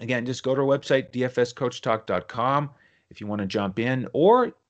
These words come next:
if you can, make your first deposit at bet U S dot com dot P A.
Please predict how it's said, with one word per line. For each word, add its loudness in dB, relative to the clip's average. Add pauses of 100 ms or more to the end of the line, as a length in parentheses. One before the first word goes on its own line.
if -4
you -4
can, -2 (400)
make 0
your 2
first 2
deposit 0
at -10
bet -2
U -6
S -6
dot -6
com -8
dot -4
P -2
A. 2